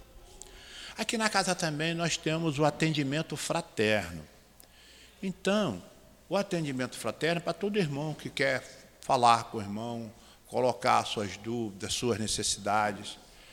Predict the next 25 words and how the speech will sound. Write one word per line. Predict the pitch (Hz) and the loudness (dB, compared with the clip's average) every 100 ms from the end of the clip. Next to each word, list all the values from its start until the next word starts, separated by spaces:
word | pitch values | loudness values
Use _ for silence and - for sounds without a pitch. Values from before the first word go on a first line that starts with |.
| - - | -20 -4
Enfim, | 185 190 - 104 - - - - - - - - | -2 0 0 -2 -4 -14 -20 -20 -20 -20 -10 2
tenho | 180 180 | 4 4
a | 160 | 4
certeza | - 170 - 131 143 143 139 | 4 4 0 2 2 4 0
de | 143 | -2
que | 147 - 127 131 131 - - - - - - _ - _ | -6 -4 -2 -2 -6 -16 -20 -20 -20 -20 -20 _ -20 _
o | 117 113 | -4 -2
irmão | 107 131 156 156 | 0 0 -2 -4
que | - 123 | -6 0
vai | 117 120 | 2 2
comparecer | - 104 117 107 - 107 | 0 -4 -2 -2 0 0
a | |
vocês | 95 92 - 113 123 120 117 | 0 -4 -4 -2 -2 -4 -8
é | 113 107 | -4 -2
o | 104 113 | -2 -4
irmão | 101 110 110 - | -4 -4 -6 -10
totalmente | 208 - 113 120 120 | -8 -2 -2 0 -2
responsável | 110 110 - 104 - - 110 131 120 113 - - - - | -2 -2 -4 -4 0 4 6 6 2 -12 -16 -16 -18 -2
para | 110 110 | 0 0
ouvi-los, | 92 82 92 139 170 165 156 147 - | -2 -6 -2 2 2 2 -2 -6 -4
orientá-los | 123 123 131 127 110 107 101 98 - - - - - | -4 -2 -6 -2 2 2 2 -8 -14 -20 -20 -20 -4
dentro | 107 104 104 | -2 -2 -2
das | 98 95 | -4 -4
suas | - 95 92 - | -4 -2 -2 -4
necessidades. | 107 90 - - - 85 - - - | -4 -4 -2 -2 -4 -6 -14 -16 -18